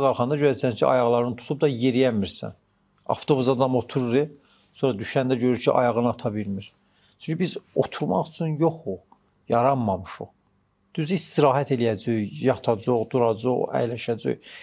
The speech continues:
Amma biz daha çox hərəkət üçün varıq. Biz hərəkət edədikcə enerjimiz daha çoxalır.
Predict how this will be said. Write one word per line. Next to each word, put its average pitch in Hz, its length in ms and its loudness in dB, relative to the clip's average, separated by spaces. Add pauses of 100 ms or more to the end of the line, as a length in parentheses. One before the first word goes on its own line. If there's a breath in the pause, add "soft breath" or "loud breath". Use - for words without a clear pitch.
(360 loud breath)
Amma 135 280 4
biz 143 180 -2
daha 139 240 -2
çox - 160 -2
hərəkət 139 560 -2
üçün 113 240 -8
varıq. 110 240 0 (260 loud breath)
Biz 135 120 -4 (100)
hərəkət 147 480 4
edədikcə 139 640 2 (840)
enerjimiz 123 560 2
daha 113 220 -2
çoxalır. 95 540 -4